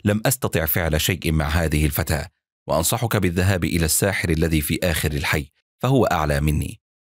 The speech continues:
ذهب الرجل للساحر الآخر، وكما حدث مع الأول حدث معه، وقال له: "لكي يتحقق لك ما تريد، اذهب إلى كبيرنا الذي علمنا السحر." ثم دله على مكانه. ذهب الرجل لكبير السحرة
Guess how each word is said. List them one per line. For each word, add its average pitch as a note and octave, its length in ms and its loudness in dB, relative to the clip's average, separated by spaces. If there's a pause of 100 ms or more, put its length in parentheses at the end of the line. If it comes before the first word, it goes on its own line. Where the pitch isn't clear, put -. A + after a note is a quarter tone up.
ذهب B2+ 240 2
الرجل F#2 340 2
للساحر D#2 600 0
الآخر، F2 460 -2 (300)
وكما A2+ 380 0
حدث G2+ 400 -2
مع G2+ 220 2
الأول A2+ 440 0 (160)
حدث F#2 420 -4
معه، D2 340 0 (380)
وقال E2+ 440 0
له: A#2 160 0 (380)
"لكي C3+ 300 0
يتحقق - 640 -2
لك G2+ 240 -2
ما D#2+ 160 2
تريد، G#2+ 420 -2 (240)
اذهب A#2 300 2
إلى D#2+ 200 0
كبيرنا F#2+ 520 2
الذي D#2 300 2
علمنا D#2+ 420 0
السحر." - 420 -2 (440)
ثم D3+ 140 4
دله G#2 400 2
على D#2 220 0
مكانه. D2 440 -2 (380)
ذهب D3 260 0
الرجل F2 480 2
لكبير F2 340 0
السحرة F2 520 0